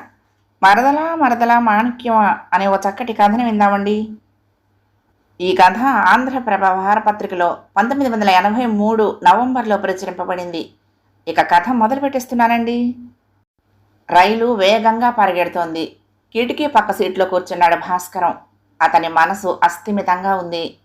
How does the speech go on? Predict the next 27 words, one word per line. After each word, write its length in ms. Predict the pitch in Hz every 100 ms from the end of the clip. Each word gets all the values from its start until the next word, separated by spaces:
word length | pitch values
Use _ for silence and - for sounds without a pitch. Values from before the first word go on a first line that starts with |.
| -
ఆందోళనగా 640 | 180 240 254 240 220 202
ఉంది. 380 | 196 175 175 - _ _ _ _ _ _ -
కండక్టర్కు 540 | 156 190 214 - 180
పది 220 | 175 175 170
రూపాయలు 360 | 175 214 202
కానుకగా 520 | 180 185 208 233 202
సమర్పించుకుంటే 800 | 196 190 196 208 214 208 202 202
గానీ 260 | 196 208 240
ఈ 140 | 240
సీటు 320 | 208 226 240 226
దొరకలేదు. 560 | 180 170 175 175 175 - _ _ _ _ _ _
లేకపోతే 560 | 165 170 220 226 208 220
ఎంతసేపని 640 | 180 175 220 254 240 226 196
అలా 200 | 175 175
నిలబడి 360 | 180 220 240
ప్రయాణం 360 | 214 208 202 196
చేయగలడు? 520 | 196 180 175 175 175 - _ _ _ _ _ _ _ 180
ఎక్కిన 580 | 185 - 247 196 -
జనరల్ 380 | - 196 202 226
కంపార్ట్మెంట్లో 760 | 208 180 185 180 - 180 175 208
ఎంత 300 | 180 - 240
రద్దీ! 480 | 240 233 202 175 175 _ _ _ _ _ -
జనం 380 | 175 180 214
ఒకరి 260 | 190 180 220
భుజాల 340 | 208 214 240
మీద 180 | 226 208
ఒకళ్ళు, 560 | 180 180 185 170 175